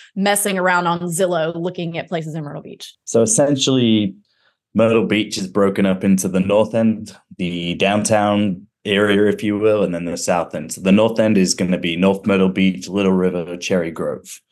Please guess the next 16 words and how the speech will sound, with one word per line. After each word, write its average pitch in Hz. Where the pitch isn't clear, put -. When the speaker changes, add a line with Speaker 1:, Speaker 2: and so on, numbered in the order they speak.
Speaker 2:
Um, 82
predominantly, 107
as 92
far 92
as 90
your 92
oceanfront 92
condos, 95
you're 85
gonna 90
be 85
dealing 87
with 87
North 95
Myrtle 95
Beach 90